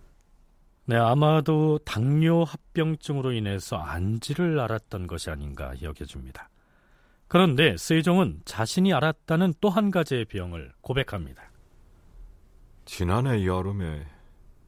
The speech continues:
Speaker 2: 과인은 임지를 앓아서 오랫동안 정사를 보지 못하다가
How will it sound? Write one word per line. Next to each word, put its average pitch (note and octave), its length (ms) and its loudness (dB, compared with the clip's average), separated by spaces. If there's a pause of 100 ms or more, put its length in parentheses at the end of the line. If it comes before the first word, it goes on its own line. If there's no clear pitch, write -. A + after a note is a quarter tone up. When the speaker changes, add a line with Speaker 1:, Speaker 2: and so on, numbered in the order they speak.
(500)
Speaker 2:
과인은 E2+ 680 -2
임지를 E2 560 -2
앓아서 D#2 440 -6 (1200)
오랫동안 E2+ 560 -2
정사를 E2+ 480 -6
보지 E2 240 -8
못하다가 D2+ 720 -6